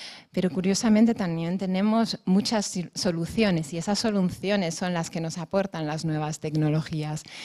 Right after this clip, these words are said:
Y vamos diseni-, diseminando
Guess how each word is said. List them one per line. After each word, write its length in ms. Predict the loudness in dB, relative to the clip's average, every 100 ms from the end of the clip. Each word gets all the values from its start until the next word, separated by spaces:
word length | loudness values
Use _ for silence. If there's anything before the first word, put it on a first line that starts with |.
| -18 -20 _ -6
Y 60 |
vamos 380 | 0 2 2 0
diseni-, 500 | -4 -2 0 2 0 -2
diseminando 1200 | -2 0 2 2 4 4 2 4 4 4 2